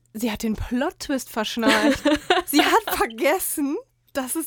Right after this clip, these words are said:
Speaker 1: irgendwie nicht so enden sollte normalerweise. Vielleicht wollte sie auch was Cooles, Experimentelles wagen. Aber dann denke ich mir halt so,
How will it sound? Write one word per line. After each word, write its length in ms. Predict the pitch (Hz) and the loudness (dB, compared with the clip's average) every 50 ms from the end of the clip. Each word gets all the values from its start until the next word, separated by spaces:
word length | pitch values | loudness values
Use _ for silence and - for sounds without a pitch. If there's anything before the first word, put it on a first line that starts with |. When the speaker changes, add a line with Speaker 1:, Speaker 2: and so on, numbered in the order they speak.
| - - - | -8 -6 -4
Speaker 1:
irgendwie 500 | 262 277 320 330 311 269 269 277 247 190 - | -2 -2 0 0 -2 -2 -4 -6 -6 -6 -6
nicht 260 | 233 233 254 - - | -6 -6 -6 -8 -8
so 140 | - 226 - | -8 -6 -4
enden 480 | - 240 330 466 330 226 220 214 214 202 | -2 -4 -4 -4 -6 -6 -6 -6 -6 -6
sollte 520 | 190 190 202 190 196 196 196 196 - 214 | -6 -6 -4 -2 -2 -2 -4 -6 -6 -8
normalerweise. 840 | 202 202 202 202 202 202 196 190 202 202 202 226 262 294 339 349 359 415 466 - _ - - - - _ | -6 -6 -6 -6 -6 -4 -4 -4 -2 -2 -2 -2 -2 -2 -4 -4 -4 -6 -8 -10 _ -20 -20 -20 -20 _
Vielleicht 260 | - - 214 226 220 | -6 -4 -2 -2 0
wollte 200 | 220 220 226 226 | -2 -2 -2 -2
sie 120 | 214 220 220 | -2 -2 -2
auch 60 | 214 | -2
was 140 | 214 214 - | -4 -8 -10
Cooles, 260 | - - 254 247 233 - | -8 -8 -6 -6 -6 -6
Experimentelles 760 | - 226 - - 233 220 220 220 214 214 214 220 214 214 202 | -8 -8 -8 -6 -4 -4 -2 -2 -4 -4 -4 -4 -4 -4 -4
wagen. 420 | 190 180 190 208 247 247 247 294 - - - - - - - - - | -2 0 0 0 0 -2 -2 -4 -6 -10 -16 -20 -20 -20 -12 -6 -4
Aber 240 | 202 208 208 208 | -2 -2 -2 -2
dann 320 | 196 - 202 180 202 277 294 | -2 -2 -2 0 0 0 0
denke 180 | 330 339 339 339 | 0 0 -2 0
ich 60 | - | 0
mir 200 | 311 302 285 277 | -2 -2 0 0
halt 160 | 277 262 262 247 | -2 -2 -4 -4
so, 140 | 254 254 | -8 -10